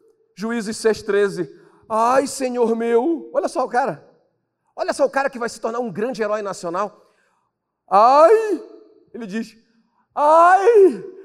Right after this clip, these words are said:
<laughs> não é? "Senhor meu, se o Senhor é conosco, por que nos sobreveio tudo isso?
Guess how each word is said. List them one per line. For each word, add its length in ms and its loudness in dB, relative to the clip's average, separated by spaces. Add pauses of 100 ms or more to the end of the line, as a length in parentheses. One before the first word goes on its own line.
(120)
<laughs> 1040 -12
não 120 -6
é? 180 -10 (300)
"Senhor 520 -4
meu, 600 -8 (180)
se 140 -10
o 60 -8
Senhor 400 -2
é 100 0
conosco, 880 -4 (440)
por 200 0
que 160 -6
nos 180 -6
sobreveio 540 -8
tudo 300 -10
isso? 500 -14